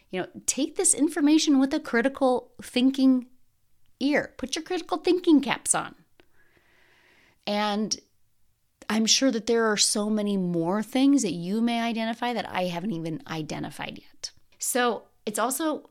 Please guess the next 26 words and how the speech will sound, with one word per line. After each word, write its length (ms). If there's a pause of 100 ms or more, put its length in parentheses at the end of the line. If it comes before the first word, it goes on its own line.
super 680
important. 680 (320)
I, 80 (160)
I 140
cannot, 1080 (340)
I 80 (120)
cannot 960
stress 420
enough 640 (600)
that 200
life 420
coaching 420
in 180
and 100
of 100
itself 540
is 260 (480)
amazing. 800 (1160)
I 80
mentioned 400
this 160
in 140
last 320
week's 260 (120)
podcast 500
episode. 440